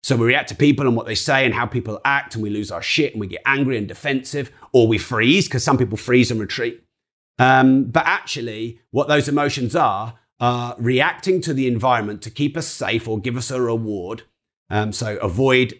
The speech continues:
a, a threat, to be wary of a threat or a, a, a reward for moving towards safety. Um, and, and so if we just go above them and go, "Actually, that's an interesting emotion. Why do I feel like that? Where does that come from?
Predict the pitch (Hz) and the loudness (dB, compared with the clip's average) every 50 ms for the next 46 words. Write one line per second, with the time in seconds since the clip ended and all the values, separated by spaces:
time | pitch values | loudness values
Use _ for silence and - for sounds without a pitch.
0 | _ _ 107 113 110 - 107 110 - - 104 110 107 117 - - - - 123 113 | _ _ -8 -8 -8 -6 -8 -8 -6 -6 -4 -4 -4 -4 -6 -8 -6 0 2 2
1 | 110 104 131 143 143 131 117 110 95 101 - - 104 104 107 101 - - 98 95 | 4 6 4 4 6 4 4 2 0 -2 -8 -8 -8 -8 -8 -8 -10 -8 -8 -6
2 | 92 95 95 - 90 78 - _ - - - _ _ - 87 - _ _ _ _ | -6 -6 -6 -8 -10 -12 -12 _ -20 -20 -20 _ _ -16 -14 -16 _ _ _ _
3 | _ _ _ _ 131 117 104 110 104 107 135 160 143 117 104 104 107 110 - - | _ _ _ _ 2 4 4 4 4 6 6 6 6 6 4 0 -2 -2 -4 -8
4 | _ _ _ _ - 110 104 101 101 90 - 110 110 120 127 123 - 113 107 98 | _ _ _ _ -4 -2 0 0 -2 -4 -6 0 6 8 8 8 8 4 2 0
5 | - 110 104 104 104 - - - 117 107 104 - - - 92 92 _ _ _ _ | -2 -6 -6 -6 -6 -6 -4 -4 -4 -4 -4 -6 -8 -10 -12 -12 _ _ _ _
6 | _ _ _ _ _ _ _ _ _ _ _ _ _ _ _ _ _ _ _ 127 | _ _ _ _ _ _ _ _ _ _ _ _ _ _ _ _ _ _ _ 2
7 | 131 131 131 131 127 127 127 127 127 131 127 - _ _ _ _ _ _ _ - | 4 6 6 6 6 6 6 6 4 2 0 -4 _ _ _ _ _ _ _ 0
8 | 143 151 147 - 151 127 - 180 143 131 - 151 131 151 160 - - - 160 170 | 0 2 4 4 4 4 6 4 4 4 2 0 0 0 -2 -2 2 2 4 4
9 | 151 110 151 180 185 123 113 104 107 110 104 113 117 143 180 - - 107 95 92 | 4 4 2 2 0 -2 -6 -10 -12 -12 -10 -6 -6 -6 -6 -6 -10 -12 -12 -10
10 | 98 98 - - _ _ _ _ _ _ _ _ _ _ _ - 156 151 - 120 | -12 -12 -14 -16 _ _ _ _ _ _ _ _ _ _ _ -6 -6 -4 -2 -2
11 | 113 107 101 - 107 - - 95 95 95 90 87 95 - 123 120 117 104 117 135 | -2 -2 -2 -4 -8 -12 -12 -10 -10 -10 -10 -10 -8 -8 -6 -6 0 2 4 4
12 | 143 151 127 120 110 104 - - 104 104 98 95 90 104 110 - 117 120 135 131 | 4 4 2 0 -2 -2 -2 -2 -4 -4 -4 -2 -2 -2 -2 0 2 2 2 0
13 | 131 - - - - - - 90 95 95 - 90 90 95 110 120 | -2 -4 -6 -8 -8 -8 -10 -10 -10 -10 -10 -12 -10 -10 -10 -12